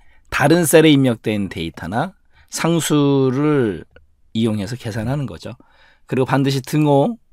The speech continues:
는 또는 더하기로 시작을 해야 돼요. 그리고 더하기는 자동적으로 는으로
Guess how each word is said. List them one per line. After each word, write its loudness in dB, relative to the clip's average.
는 0
또는 -2
더하기로 0
시작을 -6
해야 -2
돼요. -6
그리고 -12
더하기는 -6
자동적으로 -8
는으로 -6